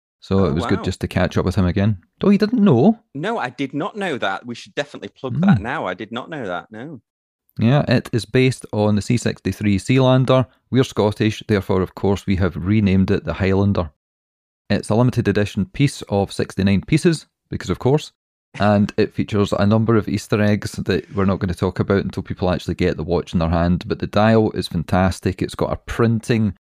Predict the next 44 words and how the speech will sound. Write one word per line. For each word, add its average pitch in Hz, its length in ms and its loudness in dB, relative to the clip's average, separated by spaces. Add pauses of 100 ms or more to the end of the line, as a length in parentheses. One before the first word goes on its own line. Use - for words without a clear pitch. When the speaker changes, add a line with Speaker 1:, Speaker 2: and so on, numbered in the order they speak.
(400)
Speaker 1:
of 98 160 2
the 101 80 0
Scottish 110 600 0 (100)
Zoltar 101 680 2 (200)
and 95 200 0
the - 100 -4
English 98 280 2
flag 95 560 0 (600)
miniaturized 131 920 2 (460)
and 107 320 4
patterned 113 600 0
almost 113 440 2
like 104 200 2
a 107 80 2
guilloche, 101 640 0 (100)
but 92 120 0
it's - 160 -4
not. 92 340 0 (300)
But - 120 0
it 80 40 0
looks 92 280 -2
Speaker 2:
Wow. 98 60 2
Speaker 1:
like 98 160 -2
it - 60 -2
when 92 100 0
the 92 80 2
light 92 180 0
hits 92 220 0
it - 60 -6
in - 80 -4
certain 92 260 -2
ways. 90 140 -2
So 98 80 0
I'll 101 40 -2
send 127 260 2
you 107 80 2
some 95 200 0
photographs 95 520 0
of 95 200 2
it 85 80 -6
for - 120 -6
the 82 100 -6
show 87 220 -2
notes. 95 300 0